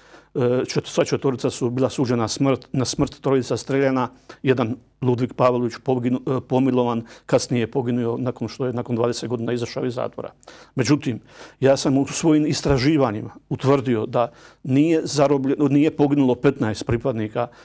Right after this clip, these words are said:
nego samo šest, dok su trinaest, znači, e, trinaest,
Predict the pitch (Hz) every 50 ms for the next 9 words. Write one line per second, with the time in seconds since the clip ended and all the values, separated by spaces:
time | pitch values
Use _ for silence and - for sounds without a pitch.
0 | _ _ - 131 127 117 131 - - 147 135 135 139 139 - - - _ _ _
1 | _ _ _ _ _ _ _ _ _ _ _ - - - - - 165 147 123 -
2 | - - - - _ _ _ _ _ _ - - - - - 127 120 - - 143
3 | - - - 143 147 156 147 135 117 104 - - - - - - - 127 123 110
4 | - 127 117 - 156 135 127 123 123 120 117 120 - - 131 147 151 151 147 143
5 | 139 - - -